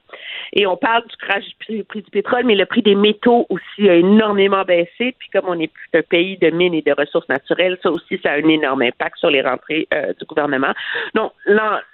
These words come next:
l'en-, l'enjeu, c'est que le cadre fiscal que déposerait M. Morneau la semaine prochaine ou dans deux semaines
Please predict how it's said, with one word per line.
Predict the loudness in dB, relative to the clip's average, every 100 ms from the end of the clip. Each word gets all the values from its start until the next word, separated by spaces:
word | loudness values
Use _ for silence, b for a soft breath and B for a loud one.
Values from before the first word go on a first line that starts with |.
| -14 -4
l'en-, | 0 2 0 -2 -8
l'enjeu, | -4 0 0 -2 -4 -4 -4
c'est | -8
que | -2 -2 -2 B B -6
le | -4
cadre | -2 -4 -6 -16 -10
fiscal | -4 -2 -2 -4 -4
que | -4
déposerait | -4 -2 0 0 0 0
M. | 0 -2 -2
Morneau | 0 0 2 2 2
la | 0
semaine | -4 -4
prochaine | -4 -2 -2 -2
ou | -2
dans | -2
deux | -4 -10
semaines | -4 -2 -2